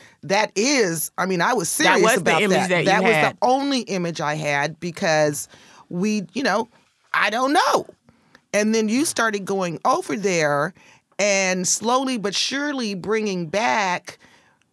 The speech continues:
Speaker 1: reality.
Speaker 2: And let the truth be known, I kinda had those kinda images as well,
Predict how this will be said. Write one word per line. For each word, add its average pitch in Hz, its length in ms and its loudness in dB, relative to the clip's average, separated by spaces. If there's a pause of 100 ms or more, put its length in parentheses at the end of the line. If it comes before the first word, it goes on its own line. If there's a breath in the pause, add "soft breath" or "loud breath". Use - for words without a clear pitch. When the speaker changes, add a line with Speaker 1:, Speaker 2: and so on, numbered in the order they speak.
(140)
Speaker 1:
reality. 262 920 -2 (420 loud breath)
Speaker 2:
And 202 140 2
let 277 160 0
the 269 80 -2
truth 277 280 -2
be 254 120 0
known, 233 260 2
I 220 120 0
kinda 220 340 -2
had 254 280 0
those 247 220 -4
kinda 262 360 -2
images 247 720 -4
as 208 260 -4
well, 247 540 0